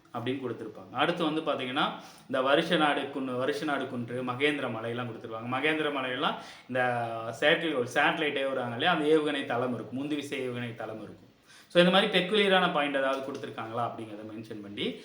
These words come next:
நீங்க படிச்சீங்க. So, அதற்கப்புறம் வந்து பாத்தீங்கன்னா கிழக்கு தொடர்ச்சி மலையில ரொம்ப முக்கியமான மலைகளான கொல்லிமலை, சரிங்களா, கல்வராயன் மலை,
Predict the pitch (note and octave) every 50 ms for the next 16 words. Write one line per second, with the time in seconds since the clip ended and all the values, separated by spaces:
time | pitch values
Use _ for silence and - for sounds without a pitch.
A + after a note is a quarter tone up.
0 | - - - - B2 B2+ A#2 A2+ G#2 - - - G2 F#2 - - _ _ - -
1 | _ - - G#3 G#3 G3+ A3+ G#3+ G#3+ G#3 F3+ G#3+ A3 G#3 G3 F#3+ F#3 F3 F3 D#3
2 | E3 F3 F#3+ F3+ F3 F#3 F#3+ F3+ F3 F3+ D#3 D#3 D3 C#3+ C#3+ C#3 C3 C3 B2+ C3
3 | C3+ E3+ G3+ F#3+ E3+ E3 E3+ E3+ E3 D#3 D#3+ E3+ E3 D#3+ D#3+ D#3 D#3 D3 C#3+ C3+
4 | C3 C3 B2+ B2 B2 C3 C3 - C#3+ C#3 D3 D3 C#3 C3+ A#2+ A#2+ B2 B2 B2 -
5 | - - _ _ _ _ _ _ _ _ _ - - - - - A#2+ A#2+ A#2+ B2
6 | C3 C3+ B2 - - C#3 C3+ C#3+ D3 D3 C#3 C3+ B2 A#2+ A2+ G#2+ A2 A2+